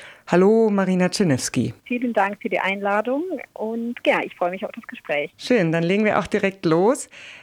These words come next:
Speaker 1: Was macht das Kompetenzzentrum in drei Sätzen? Und wann kann ich mich an die Beratungsstelle ofec wenden?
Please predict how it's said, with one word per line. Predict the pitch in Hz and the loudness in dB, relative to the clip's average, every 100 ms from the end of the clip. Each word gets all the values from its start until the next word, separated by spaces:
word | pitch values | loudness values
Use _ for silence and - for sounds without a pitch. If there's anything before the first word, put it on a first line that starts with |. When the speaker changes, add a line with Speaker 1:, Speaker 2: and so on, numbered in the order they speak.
| _ - | _ -4
Speaker 1:
Was | 185 | 2
macht | 214 240 - | 2 2 0
das | 160 - - | -4 -4 -6
Kompetenzzentrum | 165 160 160 151 147 156 139 - 139 135 135 - | -4 -4 -2 -4 -2 -4 -4 -4 -4 -4 -6 -6
in | - 170 | -2 0
drei | 170 170 | 2 2
Sätzen? | 151 139 - 127 - _ | 2 -2 -4 -4 -6 _
Und | 180 175 170 160 - _ | 2 2 2 -2 -8 _
wann | 151 160 190 214 | 2 2 2 -2
kann | - 196 | -2 0
ich | 185 190 | 0 2
mich | 175 - - - | 0 -2 -6 -2
an | 165 160 | 0 0
die | 156 147 | 0 -2
Beratungsstelle | - 143 143 165 165 - 156 143 143 - | -2 2 2 0 -4 -2 0 0 0 0
ofec | - 208 175 139 - 117 | 0 2 0 -2 -4 -4
wenden? | 123 120 127 120 | -2 -2 -4 -6